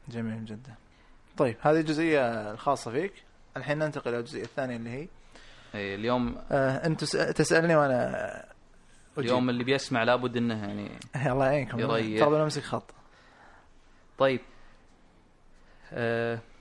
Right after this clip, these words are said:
Speaker 2: في اعتراضات، م-، جملة من الاعتراضات ودي أسألك عنها.
Speaker 1: نعم.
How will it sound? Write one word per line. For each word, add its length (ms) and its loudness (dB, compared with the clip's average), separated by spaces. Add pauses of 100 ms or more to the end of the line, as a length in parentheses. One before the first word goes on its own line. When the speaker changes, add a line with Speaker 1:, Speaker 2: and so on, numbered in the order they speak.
Speaker 2:
في 180 0
اعتراضات، 640 4 (720)
م-، 300 -4
جملة 160 2
من 60 2
الاعتراضات 340 0
ودي 380 -6 (1080)
أسألك 500 -10
عنها. 320 -4 (320)
Speaker 1:
نعم. 280 -6